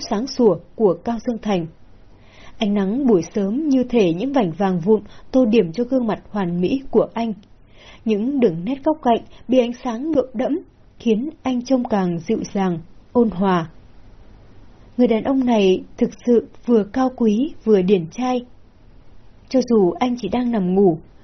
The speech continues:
nhưng khí chất cao quý bẩm sinh lại chẳng hề vơi đi chút nào. Anh giống như hoàng tử đang đắm chìm trong giấc ngủ ngàn năm của truyện cổ tích, tuấn tú, tao nhã, khiến cho bất kỳ cô gái nào nhìn thấy cũng muốn trở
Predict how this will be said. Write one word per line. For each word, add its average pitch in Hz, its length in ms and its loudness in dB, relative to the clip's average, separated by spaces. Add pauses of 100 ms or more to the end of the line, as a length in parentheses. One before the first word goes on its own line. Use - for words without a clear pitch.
(240)
nhưng 240 220 2
khí 226 160 2
chất 311 260 0
cao 240 220 0
quý 214 260 0
bẩm 165 200 0 (160)
sinh 254 180 0 (300)
lại 233 160 0
chẳng 208 180 -2
hề 202 280 -2
vơi 269 280 0
đi 269 240 2
chút 320 180 -4
nào. 208 340 0 (960)
Anh 226 300 -2
giống 233 220 0
như 302 80 6
hoàng 220 300 2
tử 196 260 4
đang 262 140 -4
đắm 240 200 -4
chìm 214 260 0
trong 247 160 -2
giấc 330 180 -4
ngủ 220 220 0
ngàn 190 320 -2
năm 254 200 0
của 202 120 0
truyện 196 280 0
cổ 185 240 2
tích, 320 140 4 (560)
tuấn 220 200 2
tú, 220 400 2 (240)
tao 233 180 2
nhã, 220 300 -4 (480)
khiến 220 260 2
cho 277 120 -2
bất 330 240 -2
kỳ 220 180 2
cô 269 140 0
gái 247 220 0
nào 233 220 2
nhìn 196 220 2
thấy 202 300 2 (300)
cũng 277 260 2
muốn 233 200 2
trở 202 200 2